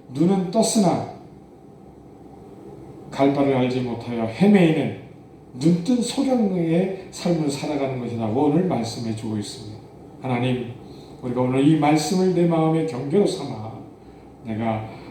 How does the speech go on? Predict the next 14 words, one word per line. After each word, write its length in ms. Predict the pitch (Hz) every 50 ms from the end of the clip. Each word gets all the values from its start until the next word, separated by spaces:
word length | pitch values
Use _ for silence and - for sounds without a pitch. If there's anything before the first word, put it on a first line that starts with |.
| - -
어둠에 720 | 123 135 160 175 196 202 185 185 185 185 - - - - -
거하는 360 | - 139 143 143 143 135 131
자가 220 | 127 123 117 110
아니고 360 | 107 107 107 104 107 117 - -
어둠에 380 | - 165 190 220 220 220 196 165
행하는 340 | 196 208 180 160 156 151
자가 280 | 143 143 - 131 131 -
아니고 420 | - 107 107 - - - 113 - - - - -
갈 260 | - - - 202 - -
바를 200 | 220 214 214 202
알지 240 | 180 175 170 180
못하는 420 | 175 165 143 123 - 135 127 123 120
자가 240 | 123 123 110 113 113
아니고 760 | 110 104 104 101 107 104 101 98 117 156 185 202 202 - -